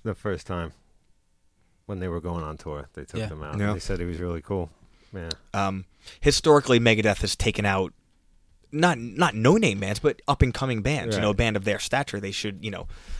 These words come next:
Speaker 3: they're doing, you know, on a bad night, sixteen hundred, you know, on a good night, thirty-five hundred. They should be taking out bands that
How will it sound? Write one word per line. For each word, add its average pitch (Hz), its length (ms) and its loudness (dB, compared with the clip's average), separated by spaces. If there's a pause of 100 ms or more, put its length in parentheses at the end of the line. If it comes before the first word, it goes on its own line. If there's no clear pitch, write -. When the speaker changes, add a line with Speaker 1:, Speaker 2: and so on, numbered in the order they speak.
(160)
Speaker 3:
they're 156 140 6
doing, 120 640 4
you 104 120 -8
know, 95 200 -2
on 101 160 -2
a 101 60 0
bad 101 280 6
night, 98 360 -2
sixteen - 400 -4
hundred, 98 400 -2 (340)
you 107 100 -6
know, 101 160 2
on 98 120 2
a 98 40 0
good 98 200 2
night, 95 340 -2 (300)
thirty-five 104 420 2
hundred. 117 360 0 (220)
They 131 100 6
should 127 160 -2
be 120 100 0
taking 143 260 0
out 95 140 0
bands 92 260 2
that 92 200 0